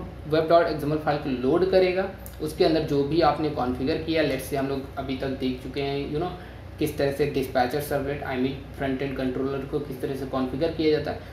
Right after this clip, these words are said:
तो उसे completely वो load करेगा जो कुछ भी आपने configuration provide किया है।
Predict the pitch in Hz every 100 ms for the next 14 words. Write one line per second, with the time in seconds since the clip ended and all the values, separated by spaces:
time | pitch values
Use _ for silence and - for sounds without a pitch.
0 | - 156 156 185 185 151 143 143 - 156
1 | 143 131 131 160 - 156 151 151 135 131
2 | - 151 139 143 135 156 147 135 131 135
3 | 135 190 190 135 120 - - - -